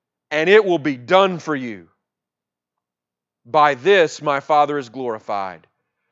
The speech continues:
that you bear much fruit, and so prove to be my disciples.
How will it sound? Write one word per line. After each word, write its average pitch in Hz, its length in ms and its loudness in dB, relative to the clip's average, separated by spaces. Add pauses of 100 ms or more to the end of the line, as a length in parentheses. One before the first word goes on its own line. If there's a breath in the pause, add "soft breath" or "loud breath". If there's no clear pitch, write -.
(140)
that 127 160 -8
you 123 200 -12
bear 135 420 -2
much 135 760 -6 (140)
fruit, - 720 -10 (840)
and 113 140 -18
so 151 280 -4
prove 127 840 -10 (1120)
to 117 80 -20
be 120 200 -10
my 110 180 -8
disciples. 98 840 -12